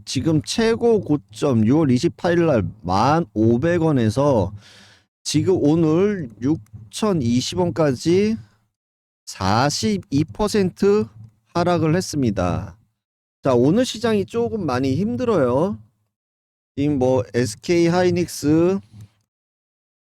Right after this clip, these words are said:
삼성전자가 삼 퍼센트 이상씩 지금 하락을 했습니다. 지금 오늘 국내 반도체 업체들이 일제히 하락세를 보였죠.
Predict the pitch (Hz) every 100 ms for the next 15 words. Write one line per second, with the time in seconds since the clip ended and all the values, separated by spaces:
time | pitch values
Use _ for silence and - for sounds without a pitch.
0 | _ - 147 165 185 190 180 175 151 127
1 | 120 135 156 - _ - - _ _ _
2 | _ - 190 202 202 202 175 151 110 143
3 | - 107 110 113 160 160 131 156 - 120
4 | 95 85 92 87 - _ _ _ _ _
5 | _ _ _ _ _ - 196 156 196 247
6 | 233 - 170 233 247 - 123 165 214 262
7 | - 240 143 107 220 202 185 151 190 107
8 | - 247 220 202 262 269 254 208 - 135
9 | 170 113 120 113 143 202 233